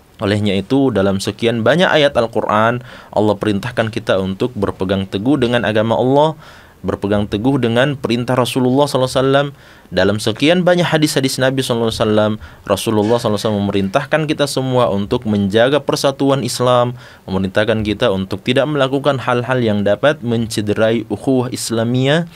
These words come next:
dan mencederai persatuan kaum muslimin di seluruh dunia.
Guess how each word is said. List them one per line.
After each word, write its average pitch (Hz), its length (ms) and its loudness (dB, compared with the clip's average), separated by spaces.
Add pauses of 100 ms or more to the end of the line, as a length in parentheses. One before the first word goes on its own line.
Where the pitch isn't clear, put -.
(400)
dan 117 240 2
mencederai 101 640 0
persatuan 95 880 -2
kaum 113 240 0
muslimin 98 720 -2 (400)
di 107 100 0
seluruh 98 460 -2
dunia. 78 560 -8